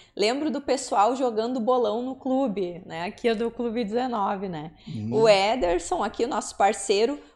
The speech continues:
Speaker 1: "Muito ia com meus pais no bolão na Sociedade Doze de Janeiro, em Três Coroas."
Speaker 2: É, a famosa Casa de Pedra.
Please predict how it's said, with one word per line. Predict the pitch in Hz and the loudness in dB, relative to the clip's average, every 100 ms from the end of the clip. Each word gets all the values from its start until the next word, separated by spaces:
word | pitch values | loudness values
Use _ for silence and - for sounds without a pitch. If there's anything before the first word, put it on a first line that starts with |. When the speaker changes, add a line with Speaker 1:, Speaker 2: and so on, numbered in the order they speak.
| - | -4
Speaker 1:
"Muito | 240 359 359 | -2 0 -2
ia | 277 311 | 0 -2
com | 320 | -2
meus | 294 262 262 | -6 -6 -6
pais | - 202 254 | 2 2 4
no | 269 | -2
bolão | 240 254 214 202 | 2 2 2 0
na | 226 | -6
Sociedade | 254 294 - 233 214 254 254 | -6 -6 -4 -2 0 0 0
Doze | 190 226 240 349 359 | 2 6 6 4 0
de | 277 | 0
Janeiro, | 254 277 247 214 226 | -2 -2 0 -2 -4
em | 269 285 | -4 -4
Três | 226 - | -4 -4
Coroas." | - 294 240 196 175 156 - - - | -6 -4 -4 -4 -4 -6 -12 -14 -4
Speaker 2:
É, | 131 | -2
a | 127 | -2
famosa | 143 131 147 156 | -4 -4 -2 -2
Casa | 151 156 156 | -2 0 0
de | 131 | -2
Pedra. | 151 165 147 107 | -2 0 0 -4